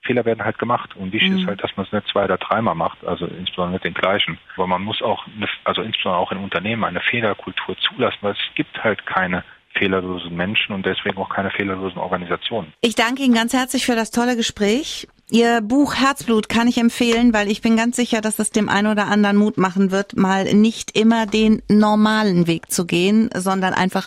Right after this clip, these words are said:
Speaker 2: seinen eigenen Weg zu gehen. Das haben Sie gemacht.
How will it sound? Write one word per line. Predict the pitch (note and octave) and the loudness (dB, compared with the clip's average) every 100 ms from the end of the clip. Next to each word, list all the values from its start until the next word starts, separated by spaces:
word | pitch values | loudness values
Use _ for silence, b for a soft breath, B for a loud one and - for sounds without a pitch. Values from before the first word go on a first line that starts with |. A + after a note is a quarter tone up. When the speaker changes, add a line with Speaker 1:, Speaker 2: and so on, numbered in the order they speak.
| - | -2
Speaker 2:
seinen | F#3 G3+ A3 G3 D#3+ - | 0 2 4 4 2 0
eigenen | G3+ A3+ F3 C#3 - | -2 0 0 0 0
Weg | B2 - - | -4 -6 -12
zu | - | -12
gehen. | - - - B B B | -6 -6 -6 B B B
Das | F#3+ F#3 | -2 0
haben | F#3+ F#3+ | 2 2
Sie | G3+ | 2
gemacht. | G#3 F#3 C#3+ - | 4 2 0 -12